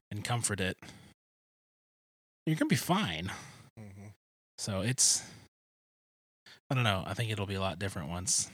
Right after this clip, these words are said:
Speaker 1: she starts talking and her personality comes through and she starts telling
Speaker 2: Oh,
Speaker 1: me
Speaker 2: yeah.
Speaker 1: no. <laughs> You know, and then I have to break her. But
Speaker 2: I, I, I'm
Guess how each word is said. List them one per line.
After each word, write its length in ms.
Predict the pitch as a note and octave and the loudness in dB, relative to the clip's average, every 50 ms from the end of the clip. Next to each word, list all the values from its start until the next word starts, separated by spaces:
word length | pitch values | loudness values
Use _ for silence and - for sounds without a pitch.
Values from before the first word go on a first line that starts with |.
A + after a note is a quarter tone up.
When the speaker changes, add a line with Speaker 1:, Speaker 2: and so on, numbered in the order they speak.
| - - _ _ - - - - - | -16 -20 _ _ -20 -20 -20 -16 -10
Speaker 1:
she 140 | - - F#2+ | -8 -2 2
starts 560 | G2 - - F#2 E2+ E2+ - - - - - - - _ _ _ _ _ _ _ _ _ _ _ - | 2 2 2 0 -2 -2 2 2 2 2 2 -2 -8 _ _ _ _ _ _ _ _ _ _ _ -8
talking 500 | - - F#2 F#2 - - F#2 F2+ F2+ F2 | -4 -4 -4 -4 -4 -4 -6 -4 -4 -4
and 100 | F2+ F2 | -6 -6
her 100 | F2+ - G2 | -6 -8 -10
personality 500 | - F#2 F#2 - F#2 E2+ E2+ E2+ E2 F2+ | -8 -8 -8 -6 -4 -4 -4 -4 -4 -4
comes 260 | - G2 F#2 F2 F2+ | -4 -2 -2 -2 -2
through 340 | - G2+ F2+ F2 F2+ F2 E2 | -2 -2 -4 -4 -4 -4 -6
and 120 | E2 E2+ E2 | -6 -6 -6
she 140 | - - | -4 -4
starts 240 | - - G2 E2+ - | -4 -2 -2 -4 -4
telling 240 | - - F#2+ F2 B2 | -4 -4 -4 -4 -4
Speaker 2:
Oh, 40 | A#2+ | -4
Speaker 1:
me 60 | A#2 F#2 | -4 -4
Speaker 2:
yeah. 100 | F#2+ F#2 | -4 -2
Speaker 1:
no. 520 | F#2 F2+ E2+ F2 F2 F2 E2+ E2+ F#2 G2+ - - - - - - | -2 0 2 2 2 2 2 2 0 -2 -2 -4 -8 -8 -8 -4
<laughs> 600 | - - - - - - - - F3+ - - F#3+ - - - G#3 - - - - - - - - - - - - - - - _ _ | -2 -2 0 0 -2 -2 2 2 4 6 6 4 6 6 4 4 4 4 4 2 2 2 -4 -6 -6 -4 -4 -6 -8 -10 -12 _ _
You 140 | - G#2 F2+ | -4 -2 -2
know, 160 | E2+ E2 E2 F2+ | -2 -2 -4 -4
and 80 | F2+ F#2 | -4 -2
then 80 | F#2+ | -2
I 60 | F#2+ F2+ | -2 -4
have 120 | F#2 F#2 | -4 -6
to 80 | - F#2 | -6 -2
break 280 | F#2 F2+ F2 F#2 - | 2 2 2 2 2
her. 200 | - F2 F2+ F2+ - - - - _ - | 0 -4 -4 -4 -6 -8 -14 -12 _ -4
But 400 | A2 G#2+ G2 F#2+ F#2 - - - - - - - - - - _ _ _ - - - - - - - - - - - _ _ _ _ - - - - - - C#3+ B2+ - _ _ _ _ - - - _ _ _ _ _ - - | 0 2 2 2 2 0 -4 -6 -6 -10 -12 -14 -16 -20 -20 _ _ _ -20 -20 -20 -20 -18 -16 -16 -16 -16 -18 -20 _ _ _ _ -20 -20 -20 -20 -16 -14 -14 -14 -14 _ _ _ _ -20 -20 -20 _ _ _ _ _ -12 -4
Speaker 2:
I, 280 | C#3+ D3 C#3 C#3 C3+ - - | 2 4 4 4 4 2 -4
I, 120 | - B2 - - - - | -8 -8 -8 -10 -4 2
I'm 440 | - C#3 C#3 C3 B2+ B2 B2 A#2+ A#2 | 4 6 6 4 2 0 -4 -6 -6